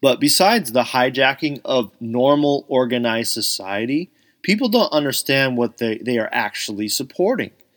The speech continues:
They, they, that, that they're, they're actually batting for the wrong team, so to speak. You know, and a good example is today's current pandemic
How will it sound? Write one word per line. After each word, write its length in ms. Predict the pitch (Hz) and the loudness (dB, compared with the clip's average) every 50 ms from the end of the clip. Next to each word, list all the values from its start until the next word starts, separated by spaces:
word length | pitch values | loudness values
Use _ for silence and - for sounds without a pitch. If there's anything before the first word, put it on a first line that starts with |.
| _ _ _ _ _ _ _ | _ _ _ _ _ _ _
They, 200 | - 127 143 127 | -4 -2 -2 -2
they, 340 | - 127 139 143 139 131 - - - - _ _ _ | -2 0 0 0 0 -2 -6 -12 -20 -20 _ _ _
that, 220 | 139 143 135 - - _ _ _ - | 0 0 0 0 -4 _ _ _ -4
that 220 | 139 135 123 - - 110 | -2 -2 -2 -4 -6 -4
they're, 360 | 104 139 151 170 180 - - - | 0 0 2 2 0 -2 -4 -8
they're 300 | - 123 151 - 196 - | -6 -2 -2 0 0 2
actually 420 | 147 165 165 - - - 151 127 | 0 0 0 -2 -4 -4 -4 -4
batting 600 | 110 95 - - 135 131 139 160 170 160 135 120 113 | -6 -8 -8 -2 0 2 4 4 2 2 0 -4 -4
for 180 | - - 131 | -4 -2 -2
the 100 | 113 110 | -2 -2
wrong 440 | 107 104 113 123 131 127 127 127 - - _ _ | 0 2 2 2 2 2 0 -4 -10 -18 _ _
team, 440 | - - - 175 180 165 127 107 101 | -10 -6 -4 -4 -4 -4 -4 -6 -6
so 220 | - - 113 104 98 | -8 -6 -6 -6 -6
to 80 | - | -6
speak. 540 | - - - - 110 - - _ - - _ _ _ _ _ _ - | -8 -10 -8 -6 -6 -6 -8 _ -20 -20 _ _ _ _ _ _ -8
You 100 | - 123 | -4 0
know, 180 | 120 117 - - - - _ _ _ _ _ - | 0 0 0 -2 -8 -20 _ _ _ _ _ 0
and 140 | 147 147 143 | 0 0 2
a 60 | 143 | 2
good 120 | 156 175 | 2 0
example 600 | 165 143 - - 143 143 - 120 - 123 113 107 - - | 0 0 0 2 2 0 0 -2 -2 -4 -4 -4 -4 -4
is 380 | 120 117 117 110 107 - - - | -2 -2 0 0 -2 -2 -4 -6
today's 720 | - - - 113 117 110 107 107 104 101 - - - - _ _ _ _ | -6 -8 -6 -4 -2 -2 -2 -2 -2 -2 -4 -6 -6 -10 _ _ _ _
current 400 | - - 131 120 117 107 104 - | -8 -4 -2 -2 -2 -4 -6 -10
pandemic 1600 | - - 123 113 110 110 110 104 92 _ _ _ _ _ _ _ _ _ _ _ _ _ _ - - 143 180 151 107 - - - | -8 -4 -4 -2 -2 -4 -4 -8 -10 _ _ _ _ _ _ _ _ _ _ _ _ _ _ -2 0 2 2 2 0 -2 -6 -12